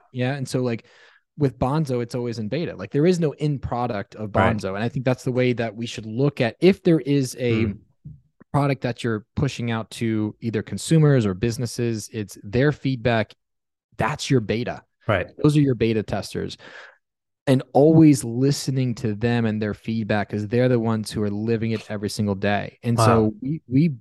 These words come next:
Speaker 1: we push Bonzo light M V P out, <laughs> and then we just listened. That's
Speaker 2: Yeah.
Speaker 1: it.
Speaker 2: That's
Speaker 1: I
Speaker 2: great,
Speaker 1: mean,
Speaker 2: dude.
Speaker 1: I think you, I mean, there's a filter there that you have to have, 'cause there's some, like, ironic, you know, like, just silly ideas that, that people say.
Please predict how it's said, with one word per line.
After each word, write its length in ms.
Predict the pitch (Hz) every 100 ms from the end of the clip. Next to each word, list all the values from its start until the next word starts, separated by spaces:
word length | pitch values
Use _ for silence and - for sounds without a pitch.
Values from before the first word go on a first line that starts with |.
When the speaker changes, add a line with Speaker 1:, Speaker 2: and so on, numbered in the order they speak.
| _ -
Speaker 1:
we 180 | 127 117
push 360 | - - 147
Bonzo 560 | - 123 123 113 117 113
light 320 | 104 110 131
M 140 | 135 123
V 120 | 120
P 260 | - 120 113
out, 280 | 123 160 _
<laughs> 40 |
and 200 | 139 131
then 240 | 151 127 147
we 100 | 135
just 300 | 127 117 127 117
listened. 420 | 120 - 92 - _ _
That's 360 | - 110 104
Speaker 2:
Yeah. 60 | 226
Speaker 1:
it. 80 | - _ _ _
Speaker 2:
That's 220 | 110 - -
Speaker 1:
I 20 |
Speaker 2:
great, 100 | -
Speaker 1:
mean, 140 | 98 87
Speaker 2:
dude. 260 | 78 80 82 _ _ _ -
Speaker 1:
I 80 | 185
think 140 | 220
you, 100 | 185
I 40 | 165
mean, 240 | 156 156 135
there's 260 | 147 139
a 80 | 131
filter 400 | - 208 190 131
there 160 | 117 110
that 200 | 107 113
you 80 |
have 140 | 107 101
to 80 | 104
have, 240 | 101 117
'cause 120 | 117
there's 180 | 110 117
some, 220 | 104 95 - _ -
like, 180 | 101 - _ _ -
ironic, 500 | 107 107 107 95 -
you 80 | 117
know, 140 | 107 104
like, 260 | 101 92
just 260 | - 101 -
silly 320 | - 123 107
ideas 440 | 98 92 123 101 101
that, 180 | 98 - _
that 120 | 104
people 240 | - 92 98
say. 380 | - 90 104